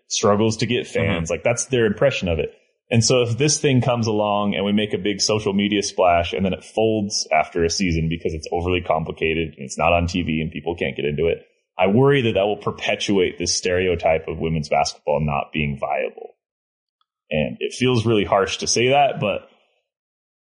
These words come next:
Speaker 1: that's, that's how it feels. <laughs> So I
Speaker 2: Yeah.
Speaker 1: don't, I don't know
Speaker 2: No,
Speaker 1: if that
Speaker 2: I,
Speaker 1: was a take
Speaker 2: I
Speaker 1: that I should have put on mic or not, but
Speaker 2: Yeah, no, I, I, I, I think, I think you make a lot of good points, and it's,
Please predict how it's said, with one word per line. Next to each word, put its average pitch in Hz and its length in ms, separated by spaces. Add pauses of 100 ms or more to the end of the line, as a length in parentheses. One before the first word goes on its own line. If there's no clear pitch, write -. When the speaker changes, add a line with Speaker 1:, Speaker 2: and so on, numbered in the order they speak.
(480)
Speaker 1:
that's, - 360 (140)
that's - 300
how 156 220
it 151 80
feels. 143 460
<laughs> - 0
So - 560 (160)
I - 60
Speaker 2:
Yeah. 107 240
Speaker 1:
don't, 95 80 (220)
I 131 80
don't 151 100
know 160 120
Speaker 2:
No, 147 100
Speaker 1:
if 147 60
that 139 80
Speaker 2:
I, - 20
Speaker 1:
was 131 100
a 127 80
take 117 240
Speaker 2:
I - 40
Speaker 1:
that 110 100
I 107 80
should 110 140
have 104 100
put 104 100
on 92 160
mic 87 240
or 87 80
not, 76 320
but 76 120 (1040)
Speaker 2:
Yeah, 143 280
no, 139 120
I, 127 100
I, 127 260 (160)
I, 135 240
I 139 60
think, 175 340
I 120 80
think 160 140
you 180 60
make 151 200
a 135 40
lot 113 140
of 107 60
good 104 140
points, 107 300
and 101 480 (1700)
it's, 123 380